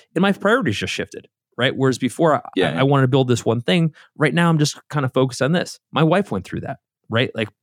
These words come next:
Speaker 2: Yeah.
Speaker 1: prior to us having a child, she was in startup world. Now, she wasn't in startup world the way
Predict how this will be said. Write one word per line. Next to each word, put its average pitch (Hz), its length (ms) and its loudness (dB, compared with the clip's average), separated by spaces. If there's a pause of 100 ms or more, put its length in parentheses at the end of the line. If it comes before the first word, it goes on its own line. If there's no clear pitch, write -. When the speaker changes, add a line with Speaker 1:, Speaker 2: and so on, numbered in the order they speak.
(280)
Speaker 2:
Yeah. - 80 2
Speaker 1:
prior 165 180 4
to - 140 0
us 135 180 0
having 135 520 0 (540)
a 120 60 2
child, 120 600 2
she - 240 0
was 131 180 2
in 123 160 -4
startup 156 400 -2
world. 101 240 -2
Now, 127 220 2
she - 180 0
wasn't 151 280 2
in 127 60 0
startup 120 320 -2
world 113 200 2
the 110 60 0
way 107 180 2